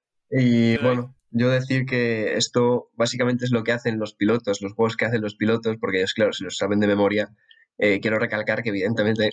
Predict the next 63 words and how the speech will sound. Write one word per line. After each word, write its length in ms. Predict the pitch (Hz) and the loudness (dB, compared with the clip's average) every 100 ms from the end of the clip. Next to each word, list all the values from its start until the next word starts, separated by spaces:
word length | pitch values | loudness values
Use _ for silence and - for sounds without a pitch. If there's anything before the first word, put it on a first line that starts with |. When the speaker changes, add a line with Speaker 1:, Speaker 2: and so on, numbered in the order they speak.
| - | 2
Speaker 1:
no 220 | 123 127 | 2 4
somos 280 | 127 113 113 | 2 0 0
pilotos, 560 | 120 113 117 127 131 - | 0 0 2 -2 -2 -10
así 240 | - 101 78 | -8 -6 -2
que 580 | 90 90 87 87 80 - | 0 2 2 2 -2 -6
a 120 | - | -4
ver 100 | 98 110 - | -2 -2 -4
qué 100 | 110 | -2
tal 180 | 101 | -2
sale. 320 | - 101 85 - _ _ _ - 151 - - _ _ _ - 185 - _ | -2 -4 -4 -10 _ _ _ -16 -16 -16 -20 _ _ _ -20 -20 -20 _
Speaker 2:
Pues 140 | 135 | -18
eso, 160 | - 120 | -14 -8
a 100 | 120 | -6
ver 120 | 127 | -8
qué 80 | 131 | -8
tal 160 | 127 120 | -10 -6
sale. 360 | 123 117 - - | -6 -8 -8 -4
He 180 | 143 | -4
intentado 400 | 165 208 208 190 | -4 -6 -2 -2
no 100 | 180 | -2
ser 220 | 170 165 147 | -4 -6 -6
demasiado 460 | 143 139 135 127 | -8 -6 -6 -6
malo, 260 | 123 151 175 | -2 -2 -2
¿vale? 200 | 156 180 | -4 -6
Pero 180 | 139 123 | -8 -10
bueno, 260 | 120 110 - | -12 -14 -16
explico 340 | - - 151 | -10 -8 -6
un 60 | 165 | -8
poquito 240 | 156 143 | -12 -14
el 40 | 135 | -14
formato 300 | 131 131 127 | -12 -8 -6
a 20 | |
la 80 | 120 | -6
gente. 280 | 147 165 180 | -8 -8 -8
Vamos 220 | 160 185 | -8 -10
a 60 | |
tener 220 | 170 156 139 | -12 -12 -10
cinco 300 | 147 143 131 | -10 -10 -12
circuitos, 480 | 123 - 147 196 | -14 -14 -12 -12
igual 200 | 143 127 | -12 -12
que 60 | 120 | -10
el 60 | 127 | -12
otro 160 | 120 | -12
día 100 | 123 | -14
tuvimos 260 | 120 120 - | -14 -18 -20
cinco 220 | 123 117 | -18 -16
pilotos, 400 | 120 135 175 180 - - - - - | -12 -10 -8 -10 -16 -20 -20 -16 -6
y 240 | 156 147 | -2 -2
voy 140 | 147 160 | 0 -2
a 60 | |
darles 240 | 170 185 185 | -2 -6 -10
cinco 260 | 156 156 151 | -12 -10 -12
pistas 280 | 156 170 | -12 -12
sobre 200 | 185 151 | -10 -8
cada 220 | 131 120 117 | -6 -4 -6
uno. 200 | 107 85 | -10 -20
Después 280 | - 117 | -18 -14
de 60 | 117 | -10
dar 120 | 117 | -8
cada 200 | 123 123 | -8 -8
pista, 260 | 156 170 180 | -8 -8 -8
dejaré 320 | 131 117 117 | -8 -10 -10
que 340 | 117 117 117 | -10 -10 -12